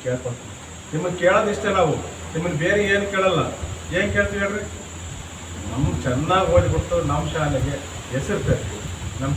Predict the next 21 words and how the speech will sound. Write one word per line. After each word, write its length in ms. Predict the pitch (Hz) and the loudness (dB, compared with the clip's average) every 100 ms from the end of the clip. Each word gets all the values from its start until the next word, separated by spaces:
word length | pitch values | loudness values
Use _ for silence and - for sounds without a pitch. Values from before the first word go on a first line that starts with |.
| - | -2
ಶಾಲೆಯ 300 | 143 151 139 | 2 2 2
ಹೆಸರನ್ನ, 380 | 139 135 135 160 - - - - | -2 0 2 2 -2 -12 -8 -2
ಕೀರ್ತಿ 260 | 151 - | 0 0
ಪದ್ಧತಿಯನ್ನು 880 | 156 139 131 131 131 127 143 - - - 131 | -2 -4 -6 -4 -2 0 0 4 2 2 -4
ಏನಪ್ಪ 180 | 139 143 | -4 0
ಇನ್ನೂ 300 | 131 180 190 - 135 | 2 6 6 4 2
ರಾಜ್ಯ 300 | 139 156 175 | 4 4 4
ಮಟ್ಟದಲ್ಲಿ 580 | 165 156 147 147 143 127 | 2 0 2 2 2 2
ಹೆಸರುವಾಸಿ 760 | - - - 139 - 175 - | 2 -2 0 -2 2 2 2
ಆಗುವಂಥ 540 | 151 143 135 - 123 117 | 0 0 -4 -4 -2 0
ಮಾಡಲಿ 240 | 147 160 | 0 2
ಅಂತ 160 | 147 147 | 0 0
ನಿಮ್ಮಲ್ಲಿ 560 | 123 123 127 139 135 | -2 -2 -2 -2 -4
ಕೂಡ 220 | 135 131 127 | -4 -4 -2
ನಾವು 120 | 127 | -2
ಮುಖಂಡ 380 | 117 - 135 131 131 - - - | -4 -6 -4 0 -2 -4 -10 -6
ಕೇಳ್ತಾ, 280 | 131 120 151 160 - - - - - 170 | -2 -2 -2 -6 -8 -10 -10 -8 -2 2
ಒಂದು 360 | 220 240 226 | 4 6 8
ಏನಪ್ಪ 240 | 208 202 202 | 8 4 2
ಅಂದರೆ 180 | 202 202 | 2 2
ನೀವು 380 | 190 175 190 | 2 2 0